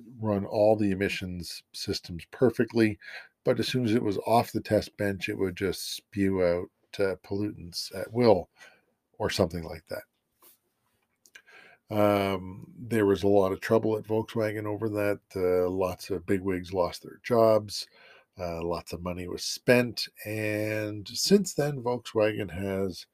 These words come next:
seemingly turned over a new leaf with their, uh, electrification plans. They've literally spent tens of billions of dollars,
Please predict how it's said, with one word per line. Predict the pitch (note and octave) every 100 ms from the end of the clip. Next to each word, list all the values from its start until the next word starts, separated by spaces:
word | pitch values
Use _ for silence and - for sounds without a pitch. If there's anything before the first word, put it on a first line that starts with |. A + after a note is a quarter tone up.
| _ - _ _
seemingly | - D#3 D3+ D3 C3+ C3
turned | A#2 - A2+ G#2+
over | G#2+ G2+ G#2
a |
new | G#2 A2+ A2+
leaf | D#3+ - - -
with | G2+ - -
their, | F#2+ G2 G2 F#2+ F#2+
uh, | -
electrification | G2 F#2+ - F#2+ F#2+ - G#2 - F#2
plans. | - F2+ F2 E2+
They've | F#2+ F2
literally | G2+ G#2+ G#2+ G#2
spent | - G#2 F2 - _ _ _ _ _ _ -
tens | G#2 G2+ G2
of | F2+ F2+
billions | F#2 F#2+ F2+ F#2
of | F2 F2
dollars, | F2+ F#2 E2+ E2+ -